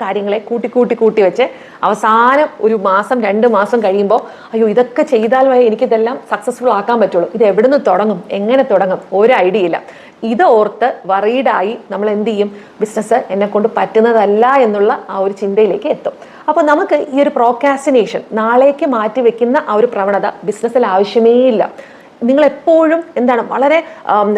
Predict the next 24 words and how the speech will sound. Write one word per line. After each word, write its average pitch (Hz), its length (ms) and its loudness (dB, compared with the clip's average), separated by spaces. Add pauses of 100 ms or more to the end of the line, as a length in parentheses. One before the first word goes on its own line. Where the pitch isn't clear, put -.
(320)
ആക്റ്റീവായിട്ട് 302 440 0
നിൽക്കുന്ന 254 280 2
ബട്ടർഫ്ലൈസ് 269 600 -2
ഉണ്ടല്ലോ, 180 260 -2 (220)
ചിറകടിച്ച് 285 500 2
പറക്കുന്ന 240 340 0
ബട്ടർഫ്ലൈ, 190 220 -4 (100)
അതുപോലെ 320 540 4
ആയിരിക്കണം. 196 320 -4
നമ്മൾ 269 200 -2
എപ്പോഴും 320 560 2
എന്താണ്, 247 300 0 (380)
ആം, 208 120 0 (280)
ആ, 214 40 -2 (280)
ആ, - 20 -6 (300)
ഏ-, 220 100 4 (120)
ഏത് 320 240 2
കാര്യമാണോ 277 540 2
നിങ്ങൾക്ക് 262 360 0
നിങ്ങളുടെ 247 280 2
ബിസിനസ് 233 300 -4
സക്സസിലേക്ക് 233 520 0 (160)
ക-, 165 220 0
നയിക്കുന്നത്, 214 400 0